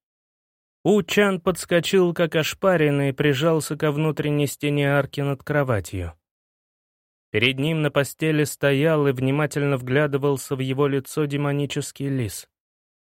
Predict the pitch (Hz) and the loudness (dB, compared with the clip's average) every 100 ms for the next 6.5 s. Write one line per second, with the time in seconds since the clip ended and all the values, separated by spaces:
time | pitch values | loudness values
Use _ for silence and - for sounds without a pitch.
0 | _ _ _ - 110 117 190 180 180 147 | _ _ _ 0 0 2 0 0 0 0
1 | 139 143 139 123 156 151 156 - 160 160 | 0 -2 0 0 -2 -4 -8 -6 -4 -4
2 | 160 170 175 220 - 185 113 - 117 113 | -4 -4 -2 -4 -2 -2 -2 -4 -4 -2
3 | 123 - 123 160 170 143 110 113 135 160 | -2 -2 -4 -2 -2 -2 -2 -2 0 0
4 | 139 123 120 113 180 - 151 120 110 120 | 0 0 0 0 -4 -4 -4 -4 -2 -2
5 | 131 147 135 156 - 156 - 139 135 123 | -2 -4 -2 -4 -6 -12 -8 -4 -4 -2
6 | 151 165 - 104 90 | -4 -4 -6 -6 -6